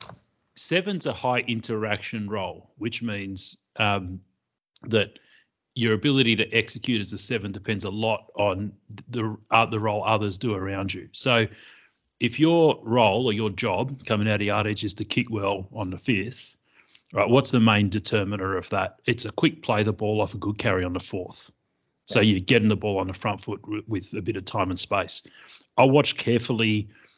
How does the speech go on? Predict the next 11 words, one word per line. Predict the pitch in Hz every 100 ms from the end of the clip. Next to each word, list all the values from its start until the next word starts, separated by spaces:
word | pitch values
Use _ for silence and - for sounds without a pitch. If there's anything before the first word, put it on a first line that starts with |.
| _ -
his | 117
kicking | 104 120 117 120
game, | 107 104
but | 98 104
I |
also | 107 120 123 110
watched | 107 104 -
carefully | - 104 - 113 104
that | 98 104 -
fourth | 117 104
carry | - 113 131 196